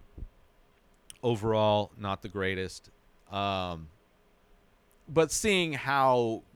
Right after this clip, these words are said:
Damien Leone has grown with each new film up to Terrifier two, like this, it makes sense that this movie is where it is.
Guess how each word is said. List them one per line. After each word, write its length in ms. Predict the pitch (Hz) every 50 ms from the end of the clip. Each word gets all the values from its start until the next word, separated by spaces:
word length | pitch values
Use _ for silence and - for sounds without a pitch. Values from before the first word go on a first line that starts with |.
| 123 104 _
Damien 360 | - 120 117 117 113 113 107
Leone 280 | 110 110 107 104 104 92
has 100 | 85 -
grown 680 | - - 104 98 101 101 107 110 110 107 101 95 90 - _ _ _ _ _ _ _ _
with 180 | 143 156 147 -
each 360 | 220 208 196 - - - 151
new 160 | 139 120 107
film 540 | - - - 113 110 104 95 87 85 82 80 - _ _ _ _ _ _
up 160 | - 127 - -
to 100 | 120 101
Terrifier 600 | - - 117 101 98 85 - - 95 90 85 80
two, 360 | - - 98 95 90 87 82 82 92
like 180 | 90 87 -
this, 380 | - 120 107 - - - - - _
it 120 | 139 147
makes 220 | 160 170 165 - -
sense 440 | - 160 101 - - - - - _ _ _
that 120 | 101 -
this 180 | - 113 - -
movie 360 | 113 110 113 104 107 110 107
is 160 | 107 101 -
where 180 | 110 107 104 104
it 60 | 101
is. 260 | 98 78 69 - -